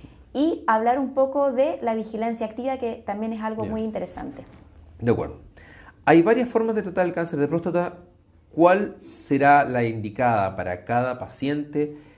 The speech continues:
Speaker 2: Es un tema completo de varias conversaciones. El tratamiento más utilizado, el más histórico y en general el que más, eh, al que más echamos mano es la cirugía. Desde hace muchos años sabemos que si uno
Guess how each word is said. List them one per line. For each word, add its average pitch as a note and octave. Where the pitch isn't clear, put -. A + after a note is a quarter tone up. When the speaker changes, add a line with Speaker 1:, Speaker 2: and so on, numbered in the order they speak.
Speaker 2:
Es C3
un A#2+
tema B2
completo D#3
de G#2
varias C#3+
conversaciones. A2
El D3
tratamiento F#3+
más G#3+
utilizado, F3+
el A2
más B2
histórico A2
y G2
en G2+
general A2
el A2
que G#2
más, A#2
eh, G2
al F#2
que G2
más A2+
echamos A#2
mano E3+
es D3
la C#3
cirugía. A2+
Desde G2
hace A#2
muchos B2+
años D#3+
sabemos D3
que C#3+
si C3+
uno C3+